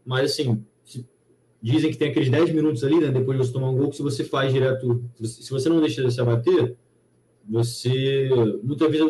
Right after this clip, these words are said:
o próprio time que fez o gol se abate. Então, assim, se abate no sentido de, de, de se deixa levar pelo, pelo momento de ter feito um gol, né?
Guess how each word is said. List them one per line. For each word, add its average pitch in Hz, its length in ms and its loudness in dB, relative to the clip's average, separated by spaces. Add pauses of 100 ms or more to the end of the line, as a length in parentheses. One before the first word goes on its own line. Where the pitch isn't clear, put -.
o 139 80 -2
próprio 165 280 0
time 180 120 2
que - 80 -8
fez 185 220 4
o 160 80 2
gol 156 180 4
se 170 80 -4
abate. 107 340 -2
Então, 107 160 -2
assim, 120 300 -6 (400)
se 120 160 -4
abate 120 320 0
no 135 80 -2
sentido 127 260 -2
de, 127 100 0
de, 135 240 -2
de 120 460 -6
se - 140 -6
deixa 120 320 2
levar 120 400 2
pelo, 127 260 0
pelo 120 180 0
momento 117 240 2
de - 60 -8
ter 127 120 -2
feito 120 240 -2
um 135 80 -2
gol, 101 220 0
né? - 40 -10